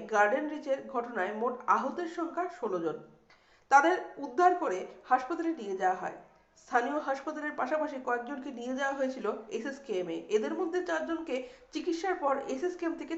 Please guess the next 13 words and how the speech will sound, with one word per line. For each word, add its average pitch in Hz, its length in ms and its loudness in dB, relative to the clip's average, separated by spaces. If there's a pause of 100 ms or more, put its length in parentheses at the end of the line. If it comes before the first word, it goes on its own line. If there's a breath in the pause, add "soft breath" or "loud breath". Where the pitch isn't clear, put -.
ছেড়ে 233 240 0
দেওয়া 202 180 6
হয়েছে। 170 260 -4 (220)
তারা 226 240 6
হলেন 214 200 -2 (460 loud breath)
জাহারা 277 380 8 (160)
বেগম, 202 260 0 (460 loud breath)
মোহাম্মদ 269 440 6 (220)
আসলাম, 226 300 2 (340)
সাহিনা 311 360 4 (140)
খাতুন, 254 300 2 (460 loud breath)
নূর 285 300 2 (200)
সালিম 277 260 -4